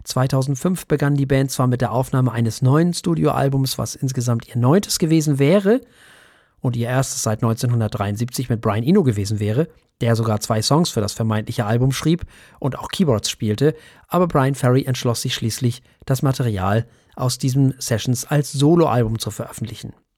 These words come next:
Das Album wurde dann also letztlich als Soloalbum von Brian Ferry unter dem Namen Olympia veröffentlicht. Auf eben diesem Album sind neben vieler anderer MusikerInnen auch Eno, Manzanera und McKay zu hören. Nun,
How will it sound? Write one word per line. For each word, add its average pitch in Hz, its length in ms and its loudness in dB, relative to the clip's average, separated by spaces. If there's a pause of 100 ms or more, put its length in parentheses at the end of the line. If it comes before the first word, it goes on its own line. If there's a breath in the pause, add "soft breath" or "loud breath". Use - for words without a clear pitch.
Das 127 180 2
Album 160 360 2
wurde 139 200 4
dann 120 160 2
also 117 220 0
letztlich 110 480 -2
als 110 200 -2
Soloalbum 120 500 2
von 117 180 0
Brian 110 280 0
Ferry 104 280 -2
unter 113 180 -2
dem 110 160 0
Namen 101 260 -2
Olympia 110 500 0 (100)
veröffentlicht. - 720 -6 (1200 loud breath)
Auf 120 140 0
eben 226 300 4
diesem 202 260 4
Album 143 480 4 (260)
sind 143 320 4
neben 143 280 4
vieler 123 320 0
anderer 147 340 2
MusikerInnen 135 600 2
auch 170 280 -2 (120)
Eno, 143 400 2
Manzanera 107 480 0
und 131 160 0
McKay 120 320 -2
zu - 160 -8
hören. 98 260 -8 (420 loud breath)
Nun, 135 240 2